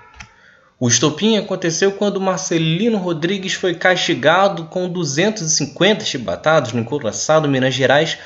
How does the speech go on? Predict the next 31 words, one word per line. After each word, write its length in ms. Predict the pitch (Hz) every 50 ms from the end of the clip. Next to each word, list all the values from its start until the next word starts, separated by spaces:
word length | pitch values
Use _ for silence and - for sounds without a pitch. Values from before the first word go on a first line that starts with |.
| - _
por 160 | _ - 175
ter 160 | - - 220 208
ferido 560 | 214 - 214 196 185 208 226 254 226 220 226
um 80 | 226
colega 460 | 214 226 233 220 202 180 180 185 180 180
da 140 | 175 175
Marinha, 480 | 180 185 190 185 196 196 156 104 87 85 - - - - _ _
mesmo 500 | 113 117 135 165 190 180 143 147 151 147
após 420 | 139 - - 120 113 113 113 -
desmaiar, 800 | 113 110 104 135 156 165 190 196 190 185 175 190 190 - - - _ _
o 100 | - 170
castigo 600 | 165 - 185 170 - - - - 160 151 156 156
continuou. 720 | 156 165 156 147 - 170 170 170 156 110 78 78 - - _ _ _ _ _ _
Na 120 | - 113 110
noite 240 | 110 113 110 - -
de 80 | 113
vinte 320 | 104 107 151 208 226 - 160
e 40 |
dois 240 | 127 113 113 110 104
de 40 | 113
novembro, 500 | 143 170 165 139 170 196 214 185 160 160 - - - _ _
os 80 | 120
marinheiros 540 | 123 143 160 170 175 160 170 185 190 196 180
então 180 | 190 180 196 202
mataram 360 | 208 214 196 196 - 208 196
seis 500 | 180 - - - - - 202 254 254 208
oficiais, 520 | 175 143 - - - 135 131 147 165 170 165
entre 280 | 185 185 185 156 151
eles 260 | 156 170 185 175 160 156
o 80 | 151
comandante. 880 | - - 180 190 196 185 160 135 135 175 202 190 131 110 - - - -